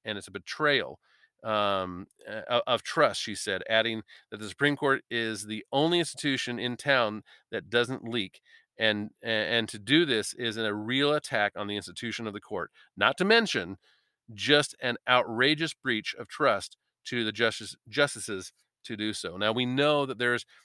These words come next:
uh, that each justice has a, has about four, uh, o-, of, uh, helpers, basically. And so we, and it, and it's coming from one of the, uh, liberal ones, then we know that, uh, we can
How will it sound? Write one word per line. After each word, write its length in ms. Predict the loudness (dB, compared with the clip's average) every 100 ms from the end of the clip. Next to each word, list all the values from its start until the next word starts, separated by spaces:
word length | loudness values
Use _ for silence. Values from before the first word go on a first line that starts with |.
| _ -10
uh, 80 | -4
that 140 | -4 -2
each 200 | -4 2
justice 280 | 0 2
has 200 | 0 0
a, 60 | 0 -8
has 200 | -4 -4
about 280 | 2 2 2 _ -20 -14
four, 460 | -4 0 4 4 2 _ _ _ -6
uh, 440 | 0 2 4 2 0
o-, 140 | -2 -4 0
of, 240 | -2 -2 -12
uh, 160 | -14
helpers, 480 | -6 -2 0 -2 -6
basically. 600 | -6 -8 -8 -14 -14 -16 _ -20 _
And 320 | -2 0 0 -2
so 300 | 0 0 0
we, 220 | -2 -4
and 280 | -6 -6 -6
it, 80 | -10 -10
and 180 | -10 -10
it's 140 | -16 _ _
coming 300 | -6 -2 -2
from 280 | 0 0 0
one 220 | 2 2
of 160 | 2 2
the, 220 | 2 2 0 -20 _ -14
uh, 220 | -6 -2
liberal 340 | 6 6 8 6
ones, 280 | 4 2 0
then 180 | -2
we 80 | -2
know 260 | -2 -2 0
that, 140 | -4 -6
uh, 340 | -12 -10 -8
we 100 | -8
can 280 | -6 -6 -6